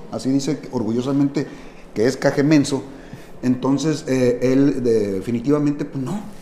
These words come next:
no, no sirve para nada, no, no, creo que algo le ha de fallar ahí, no, no coordina muy bien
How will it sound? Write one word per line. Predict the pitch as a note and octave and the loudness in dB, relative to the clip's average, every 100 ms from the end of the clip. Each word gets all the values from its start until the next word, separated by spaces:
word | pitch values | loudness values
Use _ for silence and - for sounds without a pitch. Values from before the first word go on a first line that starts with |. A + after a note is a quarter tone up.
| - - | -14 -8
no, | C#3 D3 | -2 0
no | D#3+ D#3+ | 0 -2
sirve | - D#3+ E3 | 0 0 -2
para | E3 B2+ A#2+ | -4 -6 -2
nada, | B2 C#3 C#3 G#2 | -2 0 -2 -4
no, | F#2+ F2 F#2+ A2 | -8 -10 -10 -8
no, | A2+ A#2 A2+ G#2+ F#2 F#2+ | -6 -6 -8 -10 -12 -10
creo | B2 B2 A#2+ | -4 -4 -4
que | A2+ | -4
algo | A2+ A#2+ G#2+ E2 F#2 | -4 -4 -6 -6 -8
le | F#2 E2+ D#2+ | -8 -8 -6
ha | A2 | 0
de | A#2 | 0
fallar | A#2 F#2+ G2+ G#2+ A2+ | 0 -2 -2 -4 -4
ahí, | G#2 A2 A2 | -4 -4 -4
no, | G#2 G#2 G2+ | -6 -6 -8
no | G2 | -8
coordina | G#2+ G#2+ A2+ A2 | -6 -4 -4 -4
muy | A2+ | -4
bien | A2+ A2+ | -2 -2